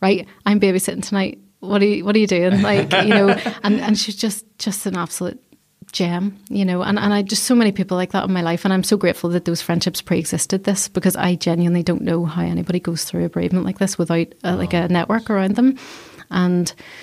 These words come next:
Speaker 1: that is something you can't reverse engineer, you know, if it, if it doesn't pre-exist. And people have the best intentions, but it was really that core group of people who kind of dragged me from one day to the next. And, and yeah, I guess then as weeks turned to months,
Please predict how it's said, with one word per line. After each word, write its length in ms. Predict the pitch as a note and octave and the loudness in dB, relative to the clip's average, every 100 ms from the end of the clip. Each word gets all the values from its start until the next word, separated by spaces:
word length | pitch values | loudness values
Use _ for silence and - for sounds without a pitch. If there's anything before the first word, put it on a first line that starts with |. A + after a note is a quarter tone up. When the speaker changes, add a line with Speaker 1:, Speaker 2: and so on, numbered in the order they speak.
| - - - - | -20 -20 -16 -2
Speaker 1:
that 320 | F#3+ F#3+ E3+ | 2 2 0
is 100 | G3 | -2
something 320 | G3 E3+ F3 | 0 0 2
you 140 | F3 | 2
can't 260 | E3+ F3+ E3+ | 0 -2 0
reverse 340 | E3+ D#3+ D#3 | 0 -2 0
engineer, 640 | E3 D#3+ E3 E3+ E3+ G3 G3 | 0 0 0 -2 0 0 0
you 120 | G3+ | 0
know, 280 | F3+ E3 E3+ | 0 0 -2
if 140 | F3 - | -4 -8
it, 80 | - | -10
if 160 | - F3 | -4 -4
it 80 | E3+ | -2
doesn't 240 | F3 F3+ | 0 -2
pre-exist. 760 | - E3+ D#3+ F#3 D#3+ - - - - | -2 -4 -4 -6 -6 -8 -10 -12 -4
And 400 | F3 E3+ E3+ E3+ | -2 0 -2 0
people 380 | G3+ G3 F#3+ | 0 4 2
have 220 | F#3 F3 F3+ | 4 0 0
the 80 | |
best 200 | F3 E3+ | -2 0
intentions, 460 | F#3 F3 F3 F#3 G3+ | 0 0 -2 0 0
but 140 | G3 | 0
it 60 | F3+ | 0
was 180 | F3+ E3 | 0 2
really 180 | F3+ F#3+ | 2 2
that 220 | E3+ - | 0 -6
core 260 | - F3+ | -6 -4
group 220 | E3+ E3 F3 | -2 -4 -6
of 80 | D#3+ | -4
people 300 | E3 F3+ F3+ | -2 0 0
who 160 | F3 | 0
kind 200 | - E3+ | -2 -2
of 120 | E3+ - - - - - | -2 -4 -16 -20 -16 -4
dragged 400 | F3 F3 F3 F3 | 0 0 -2 -2
me 80 | |
from 220 | E3+ F3 E3+ | 0 0 0
one 160 | E3 | 0
day 160 | E3 E3+ | -2 -2
to 80 | E3 | -2
the 100 | E3+ | -2
next. 480 | F3+ - - - - | -2 -4 -4 -4 -4
And, 520 | E3+ F3+ F3+ F3+ E3 - - - - - - - | 0 2 2 2 0 -6 -18 -18 -20 -20 -20 -2
and 160 | F#3 | 2
yeah, 220 | F#3+ G#3 | 4 4
I 80 | G3+ | 2
guess 400 | G3+ G3+ G3 - - _ _ _ _ - - | 2 2 0 -2 -10 _ _ _ _ -12 0
then 220 | G3+ F#3 | 2 2
as 180 | F3+ F#3 | 0 -2
weeks 220 | F#3+ - | -2 -2
turned 240 | F#3+ F3+ | -2 -2
to 40 | F3 | 2
months, 420 | B3 C4+ - | 4 2 -2